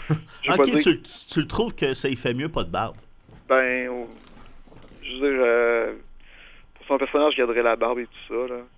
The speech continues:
Speaker 1: Mais <laughs>
Speaker 2: Non, non, t'as dit que c'était un bel homme, ça
Speaker 1: Ouais.
Speaker 2: reste un bel homme.
Speaker 1: Ouais.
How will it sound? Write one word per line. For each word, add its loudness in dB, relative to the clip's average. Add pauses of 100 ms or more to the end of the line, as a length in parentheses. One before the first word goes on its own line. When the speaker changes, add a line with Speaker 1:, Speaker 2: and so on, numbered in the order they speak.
(120)
Speaker 1:
Mais -16 (360)
<laughs> -16 (1080)
Speaker 2:
Non, 2
non, 0
t'as 0
dit -6
que -8
c'était -2
un 2
bel 0
homme, 0 (160)
ça 0
Speaker 1:
Ouais. 0
Speaker 2:
reste -4
un -8
bel -8
homme. -18 (320)
Speaker 1:
Ouais. -4